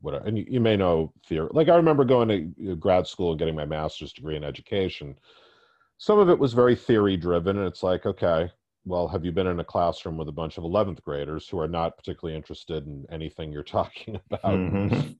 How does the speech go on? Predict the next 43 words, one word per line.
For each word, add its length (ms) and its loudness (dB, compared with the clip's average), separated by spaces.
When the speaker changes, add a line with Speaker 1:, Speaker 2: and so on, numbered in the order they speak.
Speaker 1:
Don't 400 0
really, 180 4
like, 260 2
now 200 4
you 120 4
got 120 8
a 40 6
different 300 2
challenge 440 2
on 160 -2
your 140 -8
hands. 680 -10
So 580 -2
Speaker 2:
Yep. 340 -4
Speaker 1:
this 240 4
kinda, 280 2
this 200 2
got 200 4
to, 260 0
uh, 420 4
a 80 2
question 560 0
that 120 0
I'd 140 2
had. 580 0
Um, 520 -4
one 460 0
was, 200 2
you 60 -2
know, 100 2
why 280 2
focus 480 -2
on 180 -8
sound? 500 -8
And, 160 -8
and 120 -10
you 100 -10
talked 340 -6
about 220 -4
it 80 -10
being 220 -10
generative 800 -8
and 300 -14